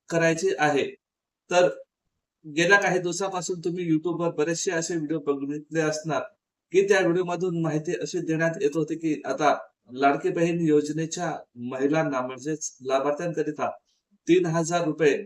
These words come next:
मिळणार आहेत. अशा फेक व्हिडिओज आणि फसवे YouTube वर लोकांवर विश्वास ठेवू नका अशी माझी तुम्हाला विनंती असणार आहे.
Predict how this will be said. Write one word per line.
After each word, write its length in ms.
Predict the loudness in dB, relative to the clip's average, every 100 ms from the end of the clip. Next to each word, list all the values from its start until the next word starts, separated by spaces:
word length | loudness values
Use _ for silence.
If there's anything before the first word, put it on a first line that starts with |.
| -8
मिळणार 440 | -6 -4 -2 -2 -4
आहेत. 260 | -4 -4 -6 -10 _ _ _ _
अशा 340 | -2 0 2 0 -4 _ _
फेक 240 | 0 2 2
व्हिडिओज 520 | 2 2 2 -2 -4 -4
आणि 220 | -2 -2 0
फसवे 440 | -2 -2 -4 -4 -4 -6 _ _ _ _ _ _ _ 0
YouTube 420 | 2 4 4 4
वर 160 | 2 2 -2 _ _ _ _ _ _ -4
लोकांवर 560 | 0 2 2 0 0 0
विश्वास 500 | 0 0 -2 -2 -6 -14 _ _ _ _ _ -2
ठेवू 160 | 0 0
नका 240 | -2 -4 -4
अशी 200 | -4 -2
माझी 260 | -2 -2 -2
तुम्हाला 280 | -2 0 0
विनंती 380 | 0 0 -2 -4
असणार 320 | -6 -6 -4 -2
आहे. 180 | -2